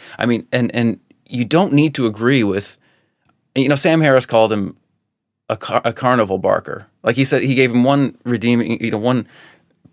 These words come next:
he said sometimes he's a visionary and sometimes he's a carnival barker or something like that.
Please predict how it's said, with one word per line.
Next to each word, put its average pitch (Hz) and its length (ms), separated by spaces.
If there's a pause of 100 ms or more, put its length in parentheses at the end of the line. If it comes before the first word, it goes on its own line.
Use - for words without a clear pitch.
(100)
he 113 160
said 104 260
sometimes 110 320
he's 104 100
a 104 60
visionary 98 380
and 95 80
sometimes 95 320
he's 98 260
a 101 80
carnival 95 500
barker 104 380
or 87 60
something - 240
like 95 120
that. - 240